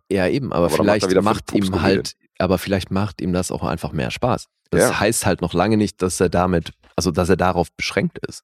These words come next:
Speaker 1: Weißt du, ich mein?
Speaker 2: Das auf jeden Fall, das wäre ein Vorteil, ja.
Speaker 1: Ich meine, das ist so ein bisschen wie mit will.i.am,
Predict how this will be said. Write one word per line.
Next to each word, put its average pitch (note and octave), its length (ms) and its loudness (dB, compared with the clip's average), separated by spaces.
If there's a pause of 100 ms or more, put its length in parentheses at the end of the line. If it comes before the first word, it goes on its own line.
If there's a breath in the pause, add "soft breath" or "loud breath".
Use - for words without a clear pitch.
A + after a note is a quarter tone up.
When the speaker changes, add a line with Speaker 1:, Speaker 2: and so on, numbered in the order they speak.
(140)
Speaker 1:
Weißt - 160 -4
du, C3 40 0
ich C3 60 -2
mein? F3+ 160 2
Speaker 2:
Das - 180 -4
auf E2 120 0
jeden G2+ 100 -2
Fall, F2+ 180 2
das C2+ 140 -4
wäre E2 100 -2
ein - 40 -8
Vorteil, C2+ 360 -4
ja. A1+ 80 -12
Speaker 1:
Ich - 120 -8
meine, G#2 160 2
das G#2 140 0
ist - 160 0
so C3 60 2
ein A#2 80 2
bisschen A2+ 540 0 (100)
wie G#2 280 -4
mit A#2 340 0
will.i.am, G#2 680 2